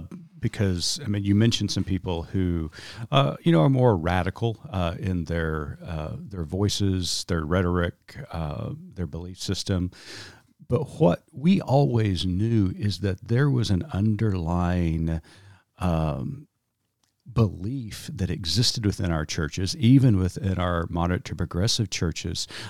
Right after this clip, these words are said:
of this hint of Christian nationalism. And, and now we're seeing it becoming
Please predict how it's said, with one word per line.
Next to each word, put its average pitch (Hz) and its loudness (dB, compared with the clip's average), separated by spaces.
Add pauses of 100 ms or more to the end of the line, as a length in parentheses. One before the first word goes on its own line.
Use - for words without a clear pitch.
(140)
of 110 2
this 101 0
hint - 2
of 139 -2
Christian 113 0
nationalism. - -4 (640)
And, 101 4 (140)
and 110 0
now 131 2
we're 107 -10
seeing 117 6
it - -4
becoming 101 4